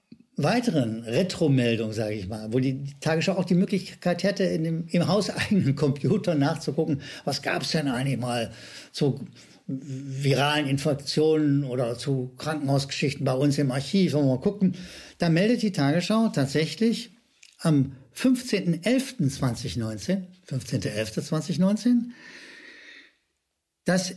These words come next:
im letzten Jahr, laut Einschätzung des Robert-Koch-Institutes, etwa zwanzigtausend Menschen durch Krankenhauskeime gestorben sind. Sehen Sie, meine Damen und Herren, hier ist ein sehr ernsthafter Hin-, Hinweis.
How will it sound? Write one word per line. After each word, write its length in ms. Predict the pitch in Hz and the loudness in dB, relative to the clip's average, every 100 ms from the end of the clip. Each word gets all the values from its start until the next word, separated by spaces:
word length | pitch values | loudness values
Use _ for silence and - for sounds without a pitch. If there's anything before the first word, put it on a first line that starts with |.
| - | 0
im 300 | 175 170 165 | 4 4 4
letzten 400 | 175 226 - 208 | 2 -2 0 2
Jahr, 340 | 202 208 - - | 4 0 -2 -2
laut 260 | 160 - | -2 0
Einschätzung 640 | 170 214 - 208 190 202 | 2 2 2 -2 0 2
des 280 | 175 170 - | 4 2 0
Robert-Koch-Institutes, 1160 | 160 139 143 190 185 190 185 190 185 190 - - - - _ - | 0 2 0 0 0 0 2 2 2 0 -2 -10 -20 -20 _ -4
etwa 300 | 190 185 180 | 0 0 0
zwanzigtausend 800 | - 202 214 208 - 180 175 | 0 0 2 0 2 2 4
Menschen 280 | 170 180 180 | 4 2 2
durch 240 | 165 139 - | 2 0 -4
Krankenhauskeime 1500 | - 202 214 - 120 113 110 - - - 120 107 101 104 - _ _ _ _ _ _ _ _ _ _ | 0 2 2 2 0 0 -8 -10 -10 -4 -2 -2 -4 -10 -18 _ _ _ _ _ _ _ _ _ _
gestorben 380 | - 139 113 113 | -4 -2 -2 -4
sind. 340 | - - - _ _ _ _ _ _ - - - - - - _ _ _ | -10 -14 -20 _ _ _ _ _ _ -20 -20 -20 -20 -20 -20 _ _ _
Sehen 180 | - 165 | 0 2
Sie, 60 | 165 | 4
meine 200 | 170 165 | 4 4
Damen 120 | 156 | 4
und 120 | 147 | 2
Herren, 280 | 147 151 160 - - _ _ _ - - - _ - _ - 165 - | 2 2 0 -6 -20 _ _ _ -20 -18 -20 _ -20 _ -6 -6 -6
hier 200 | - 185 | 0 0
ist 140 | 185 180 | 0 0
ein 160 | 175 | 2
sehr 320 | 135 170 170 | 4 2 0
ernsthafter 540 | 151 160 160 131 - 139 | 0 0 0 -4 -4 -4
Hin-, 240 | 139 117 | 0 0
Hinweis. 720 | 107 139 113 104 - - - | 0 0 0 -4 -10 -14 -16